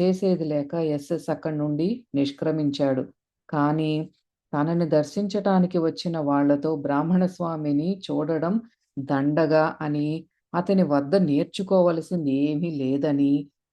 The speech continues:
తనలాగే ఎవ్వరినీ స్వర్గధామాన్ని చేర్చలేడని అవకాశం వచ్చినప్పుడల్లా అంటూ ఉండేవాడు.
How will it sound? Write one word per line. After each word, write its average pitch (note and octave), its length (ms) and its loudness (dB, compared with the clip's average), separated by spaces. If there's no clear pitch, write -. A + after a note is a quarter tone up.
తనలాగే D#3+ 840 -2
ఎవ్వరినీ D#3+ 840 0
స్వర్గధామాన్ని E3 1160 0
చేర్చలేడని C#3+ 960 0
అవకాశం F3+ 580 0
వచ్చినప్పుడల్లా D#3+ 1120 0
అంటూ C#3+ 300 -2
ఉండేవాడు. C3 680 -2